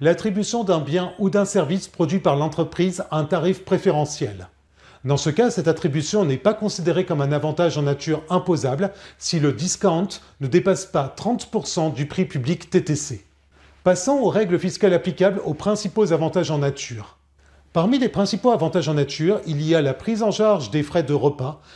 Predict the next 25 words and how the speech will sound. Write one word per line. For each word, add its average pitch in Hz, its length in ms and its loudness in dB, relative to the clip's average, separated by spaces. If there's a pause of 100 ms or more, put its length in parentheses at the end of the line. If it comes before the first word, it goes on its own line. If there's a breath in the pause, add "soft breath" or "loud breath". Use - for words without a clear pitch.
(100)
ainsi 147 380 -2
que 175 100 -2
la 139 220 2
mise 175 340 0
à 233 60 4
disposition 185 680 0
d'un 135 160 0
logement 151 640 2 (180 loud breath)
ou 156 100 -4
d'une 156 180 -2
voiture 170 420 0
de 160 440 2
fonction. - 600 -4 (640 soft breath)
L'avantage 226 500 2
en 214 100 0
nature 190 420 0
est 156 100 -4
en 170 80 0
principe 190 540 -2
inclus 196 400 2
dans 151 120 2
la, 143 140 2
le 160 220 0
salaire 165 520 2
net 175 380 0